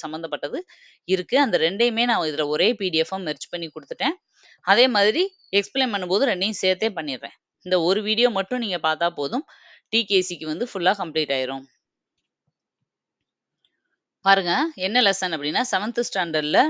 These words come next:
டேர்ம் த்ரீல இயல் ஒன்றுல இருக்கிற ஒரு லெசன். திருநெல்வேலி சீமையும் கவிகளும்.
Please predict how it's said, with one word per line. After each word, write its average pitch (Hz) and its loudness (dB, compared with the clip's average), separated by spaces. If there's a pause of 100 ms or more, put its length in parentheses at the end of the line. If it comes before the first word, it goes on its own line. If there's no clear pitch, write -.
(140)
டேர்ம் 226 0
த்ரீல 185 -2
இயல் 202 2
ஒன்றுல 170 -2
இருக்கிற 160 -2
ஒரு 185 -2
லெசன். 131 -6 (880)
திருநெல்வேலி 262 2
சீமையும் 185 -6
கவிகளும். 147 -4